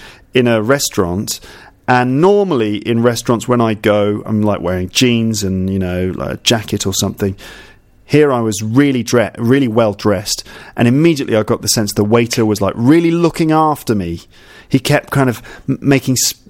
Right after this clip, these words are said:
um, making sure I was okay and, uh, you know, giving me lots of attention. And I thought, "I, I'm sure I wouldn't get this kind of treatment if I wa-, if I wasn't wearing this suit." So it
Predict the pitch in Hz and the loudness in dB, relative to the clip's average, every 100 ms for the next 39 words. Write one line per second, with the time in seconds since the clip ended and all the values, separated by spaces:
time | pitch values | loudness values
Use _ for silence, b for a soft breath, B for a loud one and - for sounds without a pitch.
0 | - 113 110 110 110 - 127 135 151 131 | -2 2 2 0 -2 -4 0 0 0 -2
1 | - 123 120 117 113 117 113 117 110 107 | 2 2 2 0 0 -2 -2 -2 0 0
2 | 104 B B B - 113 107 104 - 113 | -4 B B B -2 0 0 -2 -2 0
3 | 107 - _ - 117 101 98 98 131 135 | 0 -2 _ -4 0 0 -2 0 0 2
4 | 123 120 120 113 113 - 110 95 - 95 | 2 0 -2 -4 -4 0 0 0 -4 -4
5 | B B - 131 143 131 147 - 143 139 | B B -4 0 0 0 -2 -4 -4 -2
6 | - 196 147 143 135 135 - 131 - 135 | 0 0 2 0 0 0 0 -2 0 0
7 | 117 104 135 127 104 101 107 - 110 110 | 0 0 -2 -2 -2 -4 -2 0 0 0
8 | 107 107 107 107 113 110 - 113 107 104 | -2 -6 0 0 2 -2 0 0 0 0
9 | - - 104 85 - - B B B B | -2 0 0 -2 -10 -16 B B B B
10 | B - 165 160 160 156 | B 0 2 2 2 -2